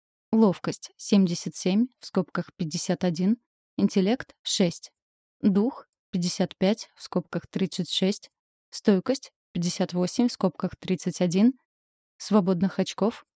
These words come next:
ноль. Вторичные характеристики. Мощность критического урона — десятый, в скобках седьмой уровень. Шанс критического урона — десятый, в скобках седьмой уровень. Скрытность — первый уровень.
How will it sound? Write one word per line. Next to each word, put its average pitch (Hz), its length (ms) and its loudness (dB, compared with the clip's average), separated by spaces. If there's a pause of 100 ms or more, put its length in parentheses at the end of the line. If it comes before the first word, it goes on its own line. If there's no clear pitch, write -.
ноль. 185 280 4 (760)
Вторичные 240 600 6
характеристики. - 880 -2 (440)
Мощность 226 580 6
критического 185 720 -2
урона — 202 400 2 (340)
десятый, 190 720 -2
в - 60 -16
скобках - 480 -4
седьмой 185 600 0
уровень. 185 440 2 (440)
Шанс 247 380 6
критического 185 720 0
урона — 196 420 2
десятый, 180 640 -2 (100)
в - 60 -20
скобках - 520 -2
седьмой 185 460 2
уровень. 196 380 4 (340)
Скрытность — 208 680 2
первый 185 360 0
уровень. 233 400 4